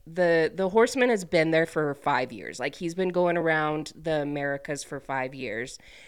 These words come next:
and they know that he, he is heading through their little town in Canada. And so they pick straws, or they pick matches to see who's going to stay to try and kill Pestilence. And so she gets the short end, and so she stays.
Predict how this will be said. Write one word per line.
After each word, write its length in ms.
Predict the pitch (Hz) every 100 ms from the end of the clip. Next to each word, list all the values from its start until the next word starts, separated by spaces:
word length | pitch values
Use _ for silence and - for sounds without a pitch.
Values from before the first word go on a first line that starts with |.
| - -
and 340 | - 180 180 180
they 120 | 185
know 180 | 190 208
that 180 | 202
he, 240 | 185 165 -
he 280 | - 185 180
is 120 | 170
heading 360 | 175 165 160
through 240 | 156 160 156
their 180 | 151 147
little 220 | 147 147
town 300 | - 143 147
in 60 |
Canada. 640 | 139 - 139 139 127 131 139 - - - - -
And 380 | 180 180 175 165
so 240 | - 190
they 240 | 175 185 202
pick 300 | 233 233 -
straws, 800 | - - 196 165 147 143 143 -
or 120 | 165
they 120 | 170 190
pick 300 | 208 190 170
matches 640 | 165 160 160 - 156 -
to 100 | 156
see 240 | - 151
who's 320 | 147 175 165
going 220 | - 156 147
to 80 |
stay 440 | 139 - 151 135 135
to 280 | - 143 131
try 260 | - 139 131
and 200 | 135 120
kill 440 | - 135 127 120 120
Pestilence. 760 | - - - 117 - - - - - - -
And 160 | - 175
so 180 | 180 175
she 220 | 175 220
gets 220 | 208 202
the 80 | 190
short 440 | - - 175 165
end, 440 | - 147 139 139 -
and 140 | 151 147
so 160 | 151
she 220 | 147 165
stays. 520 | 160 - 147 139 135